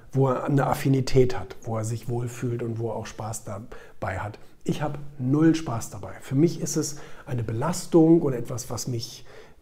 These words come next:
traurig macht, in Anführungsstrichen. Also es ist etwas, was ich einfach, das will ich irgendwie nicht. Das ist, pfui. Andere Leute wiederum finden es großartig und es erfüllt sie, dass sie da irgendwelche technischen Sachen programmieren können und so weiter, ne?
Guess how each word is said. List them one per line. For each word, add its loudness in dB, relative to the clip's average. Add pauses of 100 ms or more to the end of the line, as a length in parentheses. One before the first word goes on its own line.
(220)
traurig 0
macht, 0
in -2
Anführungsstrichen. -2
Also -2
es -4
ist -4
etwas, -6
was -6
ich -8
einfach, -8 (680)
das -4
will 8
ich 4
irgendwie -6
nicht. -12
Das -10
ist, -8 (120)
pfui. -4 (880)
Andere -4
Leute -2
wiederum 2
finden 0
es -2
großartig -4
und -6
es -8
erfüllt 8
sie, -4
dass -6
sie -6
da -8
irgendwelche -8
technischen -6
Sachen -6
programmieren -6
können -6
und -10
so -10
weiter, -12
ne? -6